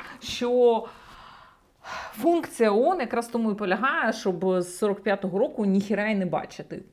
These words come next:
В окулярах вони чи не в окулярах, не бачить дід, що у нас є геноцидальні практики. Причому, що вони тривають, вони перепрошивають у-, українських дітей, передають їх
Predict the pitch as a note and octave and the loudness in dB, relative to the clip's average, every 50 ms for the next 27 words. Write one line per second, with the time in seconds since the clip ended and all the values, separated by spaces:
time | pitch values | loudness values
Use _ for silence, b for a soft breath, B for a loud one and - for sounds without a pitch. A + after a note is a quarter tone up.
0 | _ _ - E3 A#3+ A#3+ A#3+ D#4 D#4 E4 E4 E4 D4+ C#4+ C#4+ - B3+ A#3+ B3 A#3 | _ _ -2 -2 -2 0 2 4 6 6 6 6 4 2 -2 -2 -2 0 0 0
1 | A3+ A3 - - C4+ D#4 E4 E4 D4 C#4+ C#4+ C#4 C4 B3+ C4 A#3+ - - G3 - | -2 -6 -8 -8 -8 -6 -4 -4 -4 -4 -4 -2 -2 -2 -2 -2 -4 -6 -8 -12
2 | - b b b b b F#3 G#3 C4 D#4+ F4+ F4+ E4+ E4+ - _ - E3+ - G#3 | -14 b b b b b 4 4 6 6 4 2 0 -2 -6 _ -10 0 2 4
3 | G#3+ G3 F3 - - - D3 - - - - E3+ D#3 F3+ A#3 D4 D#4+ - - b | 4 4 4 2 -4 -12 -14 -14 -14 -16 -14 -10 -6 -4 -4 -4 -4 -8 -10 b
4 | b b b - - F#3+ F3 D#3+ D#3+ F3+ G#3 A#3 - - - F3+ D#3+ F3 G3 G#3 | b b b -4 0 0 0 0 -2 -4 -4 -4 -6 -8 -12 -6 -2 -2 -2 -2
5 | A3 G#3+ - A3 G3+ E3+ F3 E3+ - F3 D#3 F3 F3 F3+ F3 - - F3 E3+ - | -4 -8 -4 -4 -4 -2 -4 -6 -8 -4 -4 -4 -4 -4 -6 -6 -6 -6 -6 -6
6 | - E3+ - - - A3+ - E4+ D#4+ D#4 - E4 C#4 D4+ D4+ D#4+ D#4 D#4+ D4+ C#4 | -8 -10 -8 -8 -8 -6 -6 -6 -6 -6 -6 -4 -4 -2 -2 -4 -4 -2 -4 0
7 | B3 C4 C4 B3+ B3+ B3 A#3+ A#3 A3+ A#3 B B B B B F#3+ A#3 C4 C#4+ D4 | 2 2 2 4 2 2 2 0 -4 -6 B B B B B -2 0 0 0 0
8 | D4 D4+ D4+ D#4 D#4 D4 C4+ - - C#4+ C4+ D4+ D4+ D4+ D4 D4 D4 B B B | -2 -2 -2 -2 -4 -6 -10 -8 -8 -2 0 0 2 2 2 0 0 B B B
9 | B B B B3 A#3 G3 F#3+ F3+ G3 A#3 A#3+ - C4 C#4+ C#4 C4+ - - B3+ A3 | B B B -2 0 2 2 2 2 0 0 -2 -2 -4 -4 -6 -6 -6 -2 -2
10 | B3+ B3 G#3 F#3 F#3 - A#3 B3+ C4 B3 A3 C#4+ C4+ D4+ F#4 F#4 F4+ F4 - A3 | -2 0 0 -2 0 4 4 4 4 6 6 4 6 6 4 4 4 2 0 -2
11 | A#3 B3 A#3 F#3+ - - | 0 2 0 0 0 -2